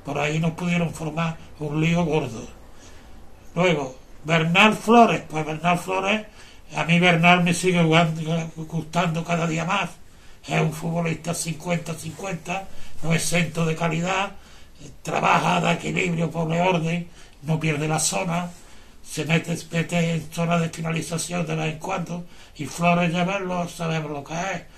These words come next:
Flores es un futbolista que si está a gusto y le sale el partido, pues la borda, porque saca la escuadra y el cartabón y penetra por los pasillos centrales y, eh, metiendo pases increíbles.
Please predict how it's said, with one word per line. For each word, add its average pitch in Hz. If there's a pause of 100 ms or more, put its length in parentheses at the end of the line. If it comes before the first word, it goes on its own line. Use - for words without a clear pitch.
(220)
Flores 147
es 151
un 156
futbolista 165 (220)
que 170
si -
está 190
a 190
gusto 190 (260)
y 143
le 151
sale 196
el 196
partido, 214 (380)
pues 156
la 151
borda, 190 (260)
porque 156
saca 170
la 185
escuadra 185
y 180
el 175
cartabón 185 (240)
y 170
penetra 175 (220)
por 170
los 165
pasillos 170
centrales 180 (460)
y, 156
eh, 156
metiendo 165 (100)
pases 170
increíbles. 165